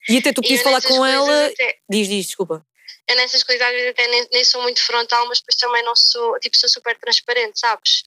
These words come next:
Speaker 1: Depois já
Speaker 2: Ou
Speaker 1: não consegues
Speaker 2: seja,
Speaker 1: estar bem com a pessoa.
Speaker 2: yeah, só que ao mesmo tempo não consigo, olha, vá, vamos nos sentar, tipo,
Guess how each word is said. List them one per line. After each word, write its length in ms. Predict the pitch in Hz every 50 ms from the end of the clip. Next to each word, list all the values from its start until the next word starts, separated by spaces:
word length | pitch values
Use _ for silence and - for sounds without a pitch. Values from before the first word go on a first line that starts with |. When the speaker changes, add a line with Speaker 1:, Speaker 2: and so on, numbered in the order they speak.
| _ -
Speaker 1:
Depois 180 | - 233 226
já 60 | 214 240
Speaker 2:
Ou 60 | 240
Speaker 1:
não 60 | 240
consegues 240 | 233 247 - 247 -
Speaker 2:
seja, 100 | 208 247
Speaker 1:
estar 60 | 240
bem 240 | 220 240 233 226 226
com 100 | 220 247
a 40 | 233
pessoa. 400 | 220 - - 240 220 214 208 214 - - _ _ _ _ _ _ -
Speaker 2:
yeah, 460 | 247 240 247 262 247 247 240 233 233
só 160 | 226 - 233 226
que 80 | -
ao 60 | -
mesmo 200 | 240 240 240 240
tempo 220 | - - 254 247 247 254 262
não 160 | 262 254 254
consigo, 1000 | 247 254 254 247 - - - - 254 247 220 233 240 254 247 247 247 247 - - -
olha, 280 | 226 208 202 202 202 190
vá, 200 | 208 208 196 190
vamos 280 | 185 208 226 240 - 262
nos 160 | 254 254 -
sentar, 580 | - - 240 226 - _ - 214 208 226 233 233
tipo, 160 | - - 208